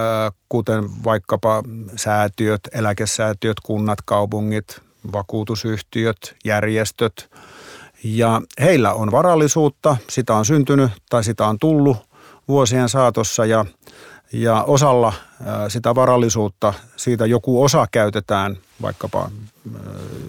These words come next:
säätiöiden tapauksessa stipendien jakamiseen tai tukirahojen jakamiseen vuosittain. Osalla se voi olla sellaista pääomaa, jota on ja halutaan, että sitä on tulevaisuudessakin, mutta ei välttämättä ole mitään tiettyä vuo-, vuotuista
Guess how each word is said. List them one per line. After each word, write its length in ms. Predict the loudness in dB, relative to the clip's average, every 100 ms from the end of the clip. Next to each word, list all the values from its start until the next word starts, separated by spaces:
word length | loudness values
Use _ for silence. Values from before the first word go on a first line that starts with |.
| -14 -12
säätiöiden 540 | 0 0 2 2 2
tapauksessa 580 | -2 0 -2 -2 -6 -6
stipendien 560 | -2 0 2 4 4 4
jakamiseen 520 | 2 2 0 0 0
tai 120 | 0 0
tukirahojen 600 | 0 2 2 2 2 2
jakamiseen 540 | 0 -2 -2 -2 0
vuosittain. 640 | 0 0 -2 -4 0 0 -2 -14 -18 -16 -2
Osalla 360 | 2 4 2
se 160 | 2 2
voi 200 | 4 4
olla 280 | 6 4 2 -4 -20 -6
sellaista 400 | 2 4 4 0
pääomaa, 640 | 2 2 4 2 2 0 0
jota 320 | 0 0 -2 -2 _ -20 -20 -4
on 260 | 2 4 4
ja 160 | 4
halutaan, 480 | 4 2 2 2 2
että 200 | 0 -2
sitä 300 | -4 -2 0
on 140 | 2
tulevaisuudessakin, 1040 | 4 4 4 2 0 -2 -4 -6 -6 -4 -4
mutta 180 | -2 0
ei 60 |
välttämättä 480 | 2 0 -2 -2 0
ole 120 | 2
mitään 300 | 0 0 0
tiettyä 400 | 2 0 0 0
vuo-, 360 | 2 2 2 0
vuotuista 640 | 2 2 2 -2 0 -2